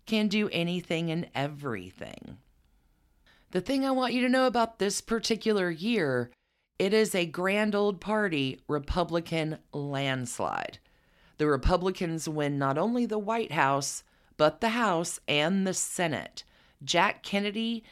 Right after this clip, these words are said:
is one of the lone Democrats who actually wins in this particular year.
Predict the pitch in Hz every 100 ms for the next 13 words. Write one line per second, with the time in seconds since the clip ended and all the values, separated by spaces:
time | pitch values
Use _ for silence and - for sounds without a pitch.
0 | - 147 160 170 175 147 147 143 147 156
1 | 160 175 185 - - 135 160 170 156 -
2 | 123 110 - - 143 147 - 135 139 -
3 | 170 160 151 147 190 151 123 131 - -
4 | 131 131 139 123 117 - 139 127 - -
5 | 113 107 101 107 135 95 50 50